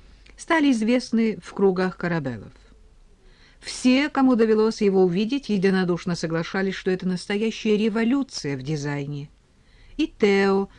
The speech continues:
дал понять, что заслуга в этом всецело принадлежит Кристине. Кеп тарахтел по неровной местности. Через грязное оконце Кристине видны были последние блики заходящего солнца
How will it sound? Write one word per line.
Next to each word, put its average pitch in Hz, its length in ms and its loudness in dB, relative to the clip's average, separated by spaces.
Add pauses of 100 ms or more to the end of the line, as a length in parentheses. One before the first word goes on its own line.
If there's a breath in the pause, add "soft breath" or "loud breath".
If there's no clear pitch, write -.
(100)
дал 269 260 0
понять, 208 340 -2
что - 200 -4
заслуга 165 500 0
в 151 80 -2
этом 151 240 -6
всецело 208 720 -4
принадлежит 151 640 -6
Кристине. 117 640 -12 (1300 soft breath)
Кеп 294 220 -4
тарахтел 170 960 -2 (100)
по 175 340 2
неровной 170 600 0
местности. 175 800 -10 (880 soft breath)
Через 254 320 4
грязное 190 600 2
оконце 208 840 -6 (260 loud breath)
Кристине 277 560 2
видны 226 320 4
были 208 180 4
последние 185 600 0
блики 180 320 -2
заходящего 160 680 -4
солнца 214 680 -2